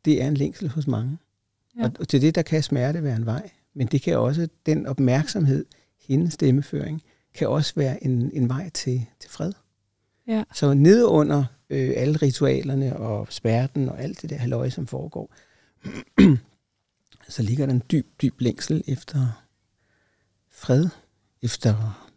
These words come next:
Speaker 1: måske tilgivelse, eller efter ikke fordømmelse.
Speaker 2: Ja.
Speaker 1: Altså, man betaler nogle penge for at gå ind til en, øh, dominant, eller til en domina, eller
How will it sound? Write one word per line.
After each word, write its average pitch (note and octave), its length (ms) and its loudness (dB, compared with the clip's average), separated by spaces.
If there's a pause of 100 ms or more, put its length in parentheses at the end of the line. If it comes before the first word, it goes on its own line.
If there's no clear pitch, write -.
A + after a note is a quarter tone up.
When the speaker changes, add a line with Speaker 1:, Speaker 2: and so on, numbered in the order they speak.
(180)
Speaker 1:
måske - 200 -6
tilgivelse, D3+ 840 0
eller A#2 340 2
efter G2+ 720 -2 (680)
ikke C3+ 220 8
fordømmelse. D#3+ 680 0 (380)
Speaker 2:
Ja. A3+ 160 0
Speaker 1:
Altså, C3 160 4
man C3 300 4 (320)
betaler C#3 420 2
nogle A#2 160 2
penge C3+ 280 2
for C#3 140 2
at B2+ 60 2
gå C3 80 2
ind - 140 0
til - 160 -2
en, - 380 0 (800)
øh, D3 140 -10
dominant, A#2+ 460 2
eller C3 140 -4
til - 160 -2
en G#2+ 60 0
domina, C3+ 480 0
eller - 180 -6